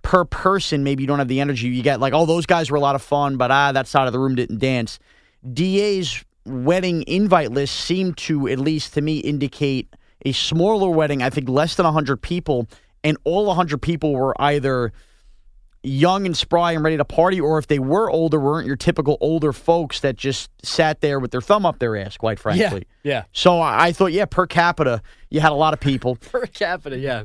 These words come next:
Speaker 1: D A also, great job by him. And I've been there on the side of block parties and backyard parties where you, you know, you pay the D J to stay an extra hour.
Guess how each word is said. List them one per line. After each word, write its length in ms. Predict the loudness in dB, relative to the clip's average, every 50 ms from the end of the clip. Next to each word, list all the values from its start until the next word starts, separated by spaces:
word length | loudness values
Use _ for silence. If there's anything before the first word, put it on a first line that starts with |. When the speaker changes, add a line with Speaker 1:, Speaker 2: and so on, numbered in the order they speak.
| -6 -2
Speaker 1:
D 220 | 0 2 4 4
A 140 | 2 2 2
also, 480 | 2 2 2 2 0 2 2 2 2
great 420 | 0 -2 -2 0 2 2 2 0 -2
job 320 | 0 2 2 2 2 2
by 140 | 2 2 2
him. 180 | 4 2 0 2
And 100 | 2 2
I've 240 | 2 2 0 -2
been 280 | -2 0 0 0 0 0
there 460 | 0 0 0 2 2 2 0 0 0
on 100 | -2 -2
the 80 | -2 -2
side 260 | 0 0 0 0 0
of 80 | -4 -4
block 320 | -2 -2 -2 -2 -2 -6
parties 480 | -6 -2 0 0 0 0 -2 -2 -2 -2
and 160 | -4 -4 -2
backyard 540 | 0 0 0 -2 -2 -2 -2 -2 -2 -2 -4
parties 440 | -2 -2 0 0 0 -2 -4 -4
where 140 | -4 -4 -4
you, 360 | -2 -2 -2 -2 -2 -2 -2
you 200 | -4 -4 -4 -4
know, 60 | -4 -4
you 120 | -4 -6
pay 220 | -2 0 0 0
the 140 | 0 -2 -4
D 200 | -6 -4 -4 -4
J 200 | -2 -2 -2 -2
to 80 | -2 -4
stay 320 | -6 -2 -2 0 0 0
an 80 | 0 -2
extra 280 | -4 -6 -6 -4 -2
hour. 380 | -2 0 -2 -2 -2 -4 -6